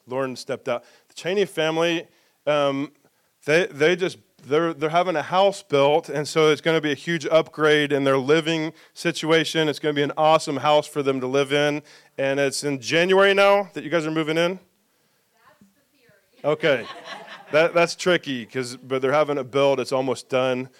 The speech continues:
Speaker 1: But this is a huge blessing and relief for their family, and I'd love for us to celebrate that huge thing with them as well. Thank you, Lord. It's awesome. Praise God. That's, that's really good.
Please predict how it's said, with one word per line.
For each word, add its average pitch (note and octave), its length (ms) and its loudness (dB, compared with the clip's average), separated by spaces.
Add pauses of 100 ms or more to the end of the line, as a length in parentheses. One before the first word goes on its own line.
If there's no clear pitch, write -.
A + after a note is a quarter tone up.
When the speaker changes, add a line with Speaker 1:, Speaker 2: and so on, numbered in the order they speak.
(140)
Speaker 1:
But C#3 360 0
this E3 240 0
is E3 40 -6
a F3+ 80 4
huge F3 560 -4
blessing D3+ 540 2
and C#3 100 -2
relief C3 340 -4
for C#3 140 -4
their C3 140 0
family, C3+ 420 0
and B2 80 -2
I'd A#2+ 120 -2
love C#3 220 4
for C#3+ 120 0
us C3+ 120 0
to B2+ 260 -4 (160)
celebrate D#3 720 2
that D#3 260 4
huge D#3+ 240 -6
thing E3 240 -2
with D#3 160 0
them D#3+ 140 -2
as C3+ 100 -2
well. D#3 320 4 (960)
Thank D#3 240 0
you, D#3 80 -2
Lord. E3+ 440 6
It's - 2000 -8
awesome. E3 400 4 (2000)
Praise D#3 320 -2
God. D3 440 6
That's, A#2+ 200 -4
that's C3+ 420 -4
really D#3 300 2
good. C#3+ 440 2